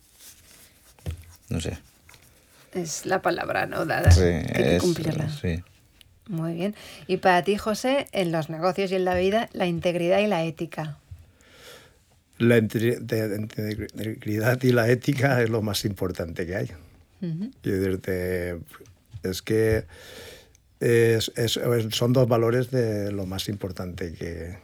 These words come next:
Speaker 3: que puede tener una persona. Quiero decirte, si pierdas, pierde la integridad, más o menos, eh, eh, estás muerto.
Speaker 2: Ujú.
Speaker 3: ¿Sabes?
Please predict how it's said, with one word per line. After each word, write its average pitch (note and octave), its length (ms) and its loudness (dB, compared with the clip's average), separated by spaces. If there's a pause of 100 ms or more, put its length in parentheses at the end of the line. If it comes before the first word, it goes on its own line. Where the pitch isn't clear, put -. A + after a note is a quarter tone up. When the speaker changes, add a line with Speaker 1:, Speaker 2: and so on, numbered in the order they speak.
(180)
Speaker 3:
que F#2 120 -4
puede F#2+ 200 -4
tener F#2+ 200 -8
una E2+ 200 -10
persona. F2+ 400 -10 (320)
Quiero F2+ 160 -12
decirte, F#2+ 460 -6
si - 200 -4
pierdas, G#2+ 560 0 (120)
pierde A2+ 260 0
la A#2+ 60 2
integridad, A2 640 0 (300)
más G#2 320 -6
o A2 40 2
menos, A2+ 400 -2
eh, G2+ 600 -4 (800)
eh, G#2+ 180 -2
estás G2+ 300 -6
muerto. G#2 400 -4 (480)
Speaker 2:
Ujú. F3 280 -10 (120)
Speaker 3:
¿Sabes? F#2 240 -8